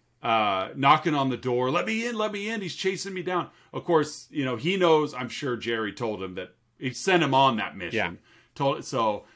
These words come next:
Speaker 1: you know, Ed is aware that Peter believes. Um,
Speaker 2: Mm-hmm.
Speaker 1: so, you know, Peter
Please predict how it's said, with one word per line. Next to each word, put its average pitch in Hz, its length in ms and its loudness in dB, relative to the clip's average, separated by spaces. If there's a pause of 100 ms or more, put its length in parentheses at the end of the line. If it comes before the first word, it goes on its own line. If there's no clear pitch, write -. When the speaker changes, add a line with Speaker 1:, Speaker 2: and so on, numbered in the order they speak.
(160)
Speaker 1:
you 131 80 -6
know, 110 340 -2
Ed 175 240 6
is 160 160 4
aware 139 380 2
that 120 200 -6
Peter 156 320 2
believes. 117 920 -4 (260)
Um, 104 80 -4
Speaker 2:
Mm-hmm. 98 520 -4 (240)
Speaker 1:
so, 127 540 2 (320)
you 135 80 -12
know, 123 120 -4
Peter 160 720 0